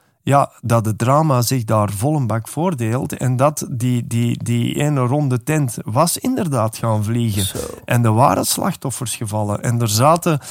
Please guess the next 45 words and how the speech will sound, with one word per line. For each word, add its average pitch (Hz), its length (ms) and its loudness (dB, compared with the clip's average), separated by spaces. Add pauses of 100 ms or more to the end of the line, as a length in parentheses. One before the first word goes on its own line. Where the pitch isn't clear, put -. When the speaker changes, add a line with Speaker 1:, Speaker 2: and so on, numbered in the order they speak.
(200)
Speaker 1:
toen 139 160 0
dat 131 160 4
we 131 80 2
dan, 123 380 2
eh, 117 340 2
de 120 180 -2
tent 190 220 0
moesten 143 320 -2
verlaten, 139 440 2
want 117 140 -2
de - 100 -12
tent, 156 300 -2
eh, 123 200 0
waar 120 160 -2
dat 120 120 2
wij 147 180 4
in 139 80 0
stonden, 120 400 -4
dat 107 140 -4
was 113 160 0
een 113 120 0
grote 131 340 -2
hal 131 320 2
eigenlijk, 113 380 0 (280)
die 156 120 0
was 127 200 4
ook 170 180 2
vol 156 160 0
een 123 80 -2
bak 110 200 -2
aan 110 120 -2
het 101 100 -2
bewegen. 123 280 -2
Wij 226 100 -2
moesten 190 340 -2
er 110 120 -2
allemaal 101 340 -2
uit. - 420 -2 (600)
En 127 120 0
het 120 160 2
was 127 340 0
ongelooflijk. 185 960 0 (320)
Dus 120 340 0
Skrillex, 165 800 0
eh, 127 260 0